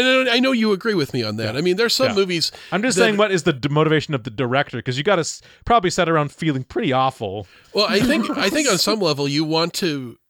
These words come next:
Speaker 1: you want to show an amazing performance from an actor that people largely discount.
Speaker 2: Sure.
Speaker 1: Um, you want to subvert expectations of both the subgenre of horror that you're dealing with, um, but also the star. You know, you think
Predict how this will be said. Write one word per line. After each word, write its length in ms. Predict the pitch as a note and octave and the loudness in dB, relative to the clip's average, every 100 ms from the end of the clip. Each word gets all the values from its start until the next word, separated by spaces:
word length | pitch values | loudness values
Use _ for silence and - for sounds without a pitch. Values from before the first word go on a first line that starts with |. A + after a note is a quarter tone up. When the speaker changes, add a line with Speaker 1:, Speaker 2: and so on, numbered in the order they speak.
| _ | _
Speaker 1:
you 180 | D3+ E3 | -6 -2
want 200 | G3 G3 | -2 -4
to 80 | |
show 340 | F#3+ - D3+ D#3 | -6 -4 -2 0
an 80 | D3+ | -2
amazing 380 | C3+ C3+ D#3 | 0 -2 -2
performance 480 | D#3 D#3+ D3 C3 C#3+ | -4 -4 -4 -6 -6
from 140 | - B2+ | -6 -4
an 80 | |
actor 280 | A#2 A2 D3 | -6 -6 -6
that 160 | A#2+ G#2+ | -8 -8
people 340 | B2+ C3 B2 | -10 -8 -8
largely 360 | A2 G2 G2+ A2 | -8 -8 -10 -12
discount. 720 | G#2+ C3 - A2 G#2 D3+ - _ - | -6 -6 -4 -6 -6 -8 -12 _ -20
Speaker 2:
Sure. 240 | - A#2 F2+ | -10 -8 -8
Speaker 1:
Um, 460 | - C3+ C3 B2 G#2+ | -4 -2 0 -2 -8
you 200 | - D3 | -8 -6
want 260 | C#3 C#3+ D3 | -2 -2 -2
to 120 | F3 | -4
subvert 560 | D#3 E3+ C3 C3 C3+ C#3 | -4 -6 -6 -4 -4 -4
expectations 1000 | C3+ - C#3 - B2+ A2+ - B2+ B2+ - | -10 -8 -10 -8 -8 -6 -6 -8 -10 -14
of 400 | - A2+ G#2+ A#2+ | -12 -12 -12 -10
both 340 | A#2+ A2+ - _ - | -8 -8 -12 _ -16
the 140 | A2 _ _ | -16 _ _
subgenre 720 | - C3+ C3 A#2+ B2 B2 B2 | -6 -4 -4 -4 -2 0 -2
of 80 | A2 | -4
horror 400 | - A2 G#2+ B2 | -8 -8 -6 -8
that 120 | A2 | -10
you're 120 | G#2 G#2 | -14 -14
dealing 360 | G2 F2+ F#2+ | -14 -14 -12
with, 260 | G#2+ E3 - _ - - - _ _ - | -12 -12 -14 _ -20 -20 -20 _ _ -6
um, 500 | B2+ B2+ A#2+ A2+ G2 _ | -4 -2 -4 -6 -10 _
but 120 | E3+ | 0
also 280 | F#3+ A3+ C4 | 0 0 -2
the 100 | A#3+ | -2
star. 500 | - A#3+ C#4 B2 G#2 | -2 -4 -4 -4 -6
You 140 | A2+ | -6
know, 160 | C3 C3+ | -4 -6
you 200 | C#3+ E3+ | -6 -8
think 440 | - D#3 D#3 - | -4 -4 -4 -10